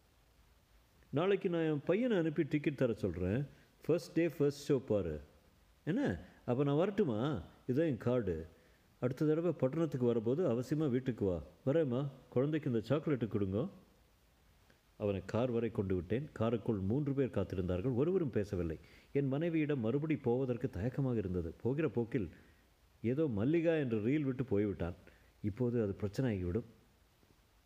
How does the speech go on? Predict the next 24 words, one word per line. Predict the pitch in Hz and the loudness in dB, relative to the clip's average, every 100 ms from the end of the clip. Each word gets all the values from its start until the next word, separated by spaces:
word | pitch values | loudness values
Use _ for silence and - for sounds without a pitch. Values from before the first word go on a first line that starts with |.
| _ _ _ _ - - _ _ _ _ _ _ _ _ _ _ _ _ _ _ - - | _ _ _ _ -20 -20 _ _ _ _ _ _ _ _ _ _ _ _ _ _ -12 -2
சுமதி, | 165 180 180 107 87 - - - _ - | 0 2 2 0 -6 -16 -20 -20 _ -4
அவன் | 120 123 | -2 0
சொன்னதை | - 156 175 - | 0 0 0 0
சீரியஸா | 127 160 143 | 0 0 0
எடுத்துட்டுறாத. | 107 - 131 107 95 87 73 71 - - | 0 0 0 0 0 -2 -4 -10 -18 -6
எப்போதும் | 101 120 165 170 | -4 0 0 0
அவன் | 147 127 | 0 -2
இப்படித்தான் | 101 120 120 82 | -2 -2 -2 -2
தமாஷ் | 101 139 160 - | -2 -2 -2 -2
பண்ணுவான். | 131 95 76 67 - _ _ _ _ | -2 -2 -4 -10 -18 _ _ _ _
எனக்கு | 139 143 143 | -4 -2 -2
தெரியாதா | 147 139 151 156 | -2 -2 0 -2
உங்களை? | 151 113 113 107 101 - _ _ - | 0 0 0 -2 -6 -20 _ _ -14
என்றான். | 101 92 87 - - | -10 -8 -10 -14 -12
உங்க | - 139 | -4 -2
ஃப்ரெண்டுக்கு | 135 143 147 165 | 0 -2 -2 -2
உங்க | 190 156 | -2 -2
வயசு | 156 165 156 | -2 -2 -2
தானே? | 160 143 151 220 - - _ _ _ _ _ - | -2 0 -2 -4 -8 -20 _ _ _ _ _ -8
ஆமா. | 135 147 101 120 123 - - - _ _ - | -2 -2 -2 -4 -6 -14 -20 -20 _ _ -6
பார்த்தா | 143 - 175 156 | -6 -2 -2 -2
அப்படி | 139 143 | -2 -4
சொல்ல | - 123 151 | -2 -2 -2
முடியல. | 143 127 113 120 | -2 -4 -6 -8